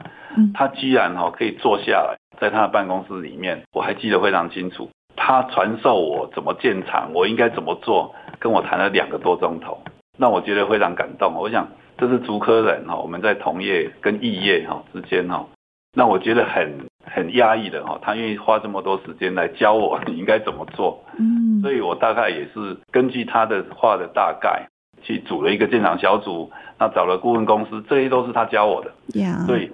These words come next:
Speaker 2: 我们这元泰的第一个厂，就台湾的第一个用T F T L C D 规划第一个二代厂，我们就自己摸自己做，然后就建起来，真的建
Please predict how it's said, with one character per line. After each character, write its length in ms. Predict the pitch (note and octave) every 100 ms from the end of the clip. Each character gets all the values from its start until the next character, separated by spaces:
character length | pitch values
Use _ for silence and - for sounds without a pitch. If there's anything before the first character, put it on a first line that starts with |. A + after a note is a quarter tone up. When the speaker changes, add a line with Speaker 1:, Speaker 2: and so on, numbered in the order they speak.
| -
Speaker 2:
我 60 |
们 180 | F2+ G2
这 100 | A2
元 240 | G2+ F2+ G2+
泰 220 | A2 F#2
的 420 | F2 E2 D2+ D2+
第 220 | - A2
一 40 | G2
个 140 | F2
厂， 200 | - -
就 100 | G2
台 200 | A2 F#2+
湾 180 | G2+ G#2
的 140 | G2+ F#2
第 240 | A2 G#2
一 40 | G2+
个 220 | F#2 - -
用 260 | - F#2+ F#2
T 140 | A2+
F 100 | G2+
T 140 | G#2+
L 120 | F2+ F2
C 120 | F2+
D 200 | F#2+ F#2 -
规 200 | G#2+ G2+
划 320 | G2 G#2 - -
第 160 | G#2
一 40 | G2
个 120 | F#2+
二 180 | - G2
代 180 | F#2+ E2+ -
厂， 200 | - - _ -
我 80 | -
们 160 | -
就 140 | F2 G2+
自 140 | -
己 120 | G#2 D#2+
摸 400 | G#2 G#2 G2+ -
自 60 | E2
己 80 | D#2+
做， 320 | - G#2+ E2 D#2
然 100 | E2
后 140 | F2
就 140 | E2+ A#2+
建 240 | A#2 G2+
起 120 | F2+
来， 180 | D2+ C2 -
真 100 | A2
的 80 |
建 180 | G2 G#2+